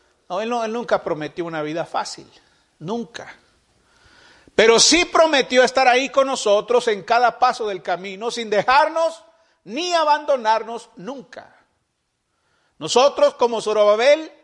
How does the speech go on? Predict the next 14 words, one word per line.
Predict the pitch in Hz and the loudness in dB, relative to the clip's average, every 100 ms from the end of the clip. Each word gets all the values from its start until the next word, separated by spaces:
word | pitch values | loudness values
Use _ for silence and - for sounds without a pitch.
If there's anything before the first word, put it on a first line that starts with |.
| _ _ _ _ _ - | _ _ _ _ _ -20
no | 185 240 | -6 -2
merecíamos | 294 302 269 240 269 294 294 294 277 - | 0 2 2 0 -2 0 0 -2 -8 -2
tal | - 277 302 302 | 2 4 4 2
miseri-, | 311 - 254 226 - _ _ | -10 -6 -6 -6 -12 _ _
misericordia | - 233 233 220 - 254 285 277 269 | -12 -4 -2 -2 0 2 4 2 -2
y | 254 | -2
gracia. | 240 285 - - 190 113 - _ _ _ _ _ _ _ _ _ _ | 2 2 2 -6 -10 -12 -18 _ _ _ _ _ _ _ _ _ _
Pero | 185 233 | 2 2
Él | 277 | 4
eligió | 277 247 214 262 | 2 0 -6 -6
extenderla | 254 247 220 202 285 294 294 294 | -4 -4 -2 0 0 2 2 2
completamente | 254 220 202 254 277 269 254 269 233 190 254 | 0 -2 -2 -6 -2 -4 -2 -6 -6 -2 -2
para | 247 240 226 | 2 2 2
lograr | 220 196 254 269 302 311 | -2 -2 2 2 2 -4